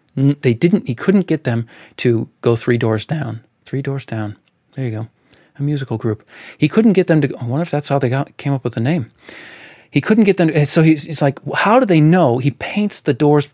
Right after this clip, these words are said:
perfectly. He paints the, everything, the, the, the whole rat maze, the rat hallway. It's, it, it's just, everything's identical. He's, these,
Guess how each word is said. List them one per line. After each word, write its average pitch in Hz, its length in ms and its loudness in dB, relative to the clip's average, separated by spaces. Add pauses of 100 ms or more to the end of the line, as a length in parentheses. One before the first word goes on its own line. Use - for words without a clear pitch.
perfectly. - 640 -6 (400)
He - 140 -4
paints - 380 -4
the, 147 120 -8 (300)
everything, 151 540 -4
the, 147 80 -6
the, 139 140 0 (220)
the 143 60 0
whole 175 400 -2
rat 143 300 2
maze, 131 320 2 (240)
the - 80 -6
rat 131 180 0
hallway. 131 400 2 (260)
It's, 135 200 0
it, 156 240 -6
it's - 160 -4
just, 156 140 0
everything's 170 340 2
identical. 139 380 2
He's, 117 180 -2
these, 135 320 -8